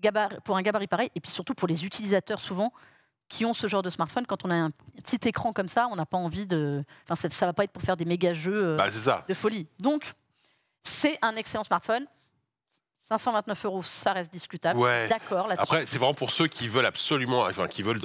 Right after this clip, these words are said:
Speaker 2: une, une expérience I O S, qui n'ont pas les moyens de mettre, euh, l'iPhone mini, je sais pas,
Speaker 1: Cent à huit cents
Speaker 2: voilà.
Speaker 1: balles, quand même.
Speaker 2: Après, moi, honnêtement, je conseillerais presque plutôt d'aller taper un iPhone douze mini,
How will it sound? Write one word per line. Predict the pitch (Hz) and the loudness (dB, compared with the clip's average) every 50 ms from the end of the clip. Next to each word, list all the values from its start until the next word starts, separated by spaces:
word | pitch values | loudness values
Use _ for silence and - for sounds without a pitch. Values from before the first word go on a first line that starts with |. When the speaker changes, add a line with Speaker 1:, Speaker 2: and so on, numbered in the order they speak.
| 82 87 | 0 0
Speaker 2:
une, | 90 85 78 87 92 | 0 0 0 0 0
une | 95 | -2
expérience | 95 90 - - 92 - - | -4 -4 -2 0 0 0 0
I | 98 90 95 | 0 2 2
O | 107 | 2
S, | 127 139 - - - - - - - - _ | 2 0 -2 -6 -10 -12 -16 -18 -18 -20 _
qui | - - | -10 -4
n'ont | 90 | 0
pas | 131 120 | 0 0
les | 120 | 2
moyens | 113 113 113 113 110 | 2 2 0 0 2
de | 107 | 0
mettre, | 104 104 - - 90 | 0 0 0 0 0
euh, | 87 87 85 87 87 87 85 85 85 82 | 0 2 2 0 0 0 0 -2 0 0
l'iPhone | 82 85 85 - - 90 | 0 0 0 -2 -2 -2
mini, | 90 90 92 98 | -2 -2 -2 -2
je | - - | -2 0
sais | - 240 | 0 0
pas, | |
Speaker 1:
Cent | 233 226 214 | 2 2 2
à | 196 185 180 | 2 2 0
huit | 180 | -2
cents | 196 208 | -2 0
Speaker 2:
voilà. | 214 226 226 | 2 2 4
Speaker 1:
balles, | 196 196 185 165 - | 2 0 -2 -4 -6
quand | 180 165 | -2 0
même. | 156 | 0
Speaker 2:
Après, | - - 165 156 | 2 2 0 0
moi, | 147 147 165 156 | 2 2 2 2
honnêtement, | 143 131 - 180 156 | 2 2 2 0 -2
je | - | 0
conseillerais | - 131 113 - 110 95 104 104 | -2 -2 0 0 2 2 2 0
presque | - - - - - - - - | -2 -4 -4 -2 -2 0 0 -2
plutôt | 95 - 110 101 - 139 127 | -6 -6 -4 -2 0 0 0
d'aller | 104 85 101 95 98 92 | 0 2 2 2 2 2
taper | - 95 - - 117 110 | 0 0 0 2 2 2
un | 98 95 | 2 2
iPhone | 95 92 87 - - 95 | 0 -2 -2 -4 -6 -6
douze | 90 - - 98 | -6 -6 -4 -4
mini, | - 104 104 104 107 110 110 110 | -2 0 0 0 0 0 -2 -4